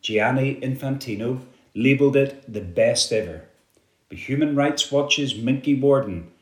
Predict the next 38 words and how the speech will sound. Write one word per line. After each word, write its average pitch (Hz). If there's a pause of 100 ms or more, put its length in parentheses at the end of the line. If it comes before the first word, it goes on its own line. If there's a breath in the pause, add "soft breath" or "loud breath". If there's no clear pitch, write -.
says 123
it 113
will 120
be 127
remembered 143 (520)
as 92
the 98
most 127
expensive 135 (120)
sporting 110
event 90 (200)
ever - (640)
and 92 (480)
the 87
most 85
deadly. 82 (1160)
The 101
organisers 131
have 104
largely 120
kept -
quiet 113
throughout 143
the, 165
tour-, 165
throughout -
the -
tournament 151 (320 loud breath)
that 110
ended 127
with 95
a 98
star-studded 135
crowd 98
joining 110
the 107
Argentina 107
fans 92